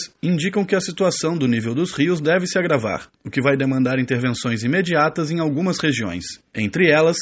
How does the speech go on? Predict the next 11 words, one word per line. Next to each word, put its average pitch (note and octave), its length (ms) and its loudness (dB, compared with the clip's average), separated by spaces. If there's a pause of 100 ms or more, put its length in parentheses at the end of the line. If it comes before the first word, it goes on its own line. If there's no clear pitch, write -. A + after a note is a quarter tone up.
(160)
está F3 240 2
a F#3+ 60 4
disponibilização F#3 840 0
de C3+ 120 0
carros-pipa E3 760 -2
para C#3+ 220 0
atender B2+ 340 2
as G2+ 80 -6
comunidades A#2 680 0
mais A2 340 -2
isoladas D3+ 680 0